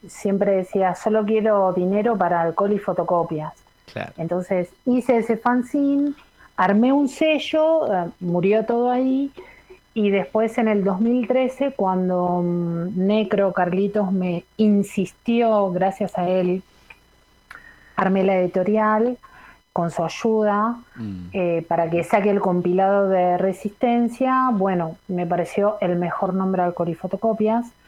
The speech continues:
Speaker 1: Así nació, a instancias de Carlos, que me dijo algo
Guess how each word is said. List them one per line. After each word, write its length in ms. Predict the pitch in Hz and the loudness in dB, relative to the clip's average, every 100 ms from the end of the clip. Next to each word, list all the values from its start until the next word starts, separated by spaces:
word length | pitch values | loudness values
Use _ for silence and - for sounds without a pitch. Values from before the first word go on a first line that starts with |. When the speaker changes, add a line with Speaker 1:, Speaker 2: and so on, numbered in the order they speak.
| - _ | -20 _
Speaker 1:
Así 280 | - 175 208 | -4 -2 2
nació, 360 | 208 208 277 247 | 2 2 2 4
a 80 | 202 | 4
instancias 600 | 190 - 202 294 214 190 | 0 -2 -2 0 0 -2
de 80 | 202 | 0
Carlos, 680 | 226 240 240 247 277 - _ - - - | 2 2 2 2 0 -4 _ -20 -20 -8
que 120 | - 190 | -2 2
me 100 | 208 | 4
dijo 300 | 220 220 247 | 2 4 4
algo 540 | 240 254 254 254 - | 4 4 4 2 -2